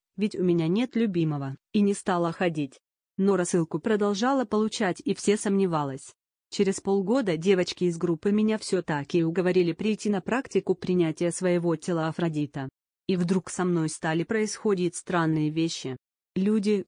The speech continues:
особенно мужчины, стали заинтересованно смотреть на меня. Потом у меня начались очень интересные сны. Я рассказала преподавателю в группе об этом и получила приглашение на семинар. На шаманский.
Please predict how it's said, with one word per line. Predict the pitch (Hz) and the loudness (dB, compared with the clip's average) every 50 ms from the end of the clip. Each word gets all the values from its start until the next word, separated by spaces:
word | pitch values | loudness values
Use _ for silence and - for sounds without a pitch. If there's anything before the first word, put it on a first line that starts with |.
| _ _ _ | _ _ _
особенно | - 180 - - 202 185 185 180 175 160 | -4 -2 0 0 2 2 2 2 2 2
мужчины, | 165 165 160 - - - 160 151 147 139 135 160 - _ _ _ | 0 0 -2 -2 -4 -2 -2 -2 -2 -2 -4 -8 -12 _ _ _
стали | - - - 214 196 190 185 180 | -12 -4 -2 0 2 2 2 2
заинтересованно | 170 185 180 185 185 - 185 185 180 - 254 247 233 233 214 202 | 2 2 2 2 2 -2 -4 -6 -4 -2 -2 0 0 0 0 0
смотреть | 196 - 226 220 196 - 196 180 - | 0 0 -2 -2 0 2 2 2 2
на | 180 180 | 0 0
меня. | 170 180 185 180 165 143 135 139 - _ _ _ _ _ _ - | 2 2 2 2 0 0 -2 -6 -12 _ _ _ _ _ _ -2
Потом | 208 202 - 214 202 - | -2 0 2 0 0 0
у | - - 185 | 0 0 0
меня | 180 180 196 196 185 | 2 2 2 2 2
начались | 196 190 - - 226 196 214 196 - | 2 0 0 -2 -2 -2 -2 -2 -2
очень | - 185 220 - - 165 160 | -4 -4 -2 -2 0 0 0
интересные | 160 165 - 214 196 190 180 - - 156 151 | 0 0 0 0 0 0 0 0 -2 -2 -2
сны. | 147 - - 170 151 139 135 135 - | -2 -2 -2 -2 -2 -2 -4 -6 -4
Я | - 185 202 220 254 | -2 -2 0 0 0
рассказала | 262 233 - - 170 156 156 151 147 147 | -2 -2 -2 -2 -2 -2 0 -2 -2 -2
преподавателю | 147 - 156 151 160 160 143 156 156 190 220 226 - 294 233 190 | -2 -4 -4 -4 -2 -2 -4 -2 -2 -2 -2 -2 0 0 0 0
в | 170 180 | 2 0
группе | 185 202 226 208 - 208 190 | 0 0 0 -2 -2 -2 -2
об | 185 180 | -2 -2
этом | 190 175 190 160 | -2 0 0 -2
и | 147 - - | -2 -2 -4
получила | 175 - 175 170 165 170 - - - 269 247 202 | -4 -4 -2 -2 -2 -2 -2 -2 -2 -2 -2 -2
приглашение | - 190 196 180 202 196 190 - 202 180 175 160 160 | -2 -4 -4 -2 -2 -4 -2 -2 0 0 0 2 0
на | 165 165 165 | 0 -2 -2
семинар. | - - 190 180 175 175 160 147 139 - - _ _ _ _ _ _ _ | -2 -2 0 2 2 0 0 -2 -6 -10 -16 _ _ _ _ _ _ _
На | - 180 175 | -2 0 0
шаманский. | 165 - - 170 165 165 147 143 143 - - - - 147 143 | 0 0 0 0 0 0 0 0 -2 -6 -8 -10 -10 -10 -10